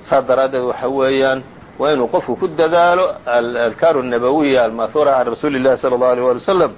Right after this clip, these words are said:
inuu ku dadaalo. Intuu isagu, mid isagu samaystay ama qof kale uu sameeyey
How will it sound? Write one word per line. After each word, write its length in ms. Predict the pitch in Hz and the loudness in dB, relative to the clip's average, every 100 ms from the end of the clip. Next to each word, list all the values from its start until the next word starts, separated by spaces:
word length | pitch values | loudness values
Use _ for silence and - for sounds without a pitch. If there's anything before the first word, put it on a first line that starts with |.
| - - - - 147 | -14 -20 -20 -10 -4
inuu 180 | 127 | -2
ku 100 | - 123 | -2 -2
dadaalo. 360 | 110 113 151 | 2 2 0
Intuu 200 | 175 151 | -4 -8
isagu, 400 | 139 160 139 139 - - - - | -4 -2 0 -2 -6 -20 -10 -4
mid 120 | 156 | -2
isagu 340 | 147 170 139 | 0 0 -2
samaystay 500 | 117 120 123 120 156 | -2 -2 -2 -2 -2
ama 140 | 143 123 | -2 -2
qof 180 | 143 - | -4 -2
kale 140 | 131 | -2
uu 120 | 123 | -2
sameeyey 600 | 113 117 123 131 156 165 | -4 -2 0 0 2 0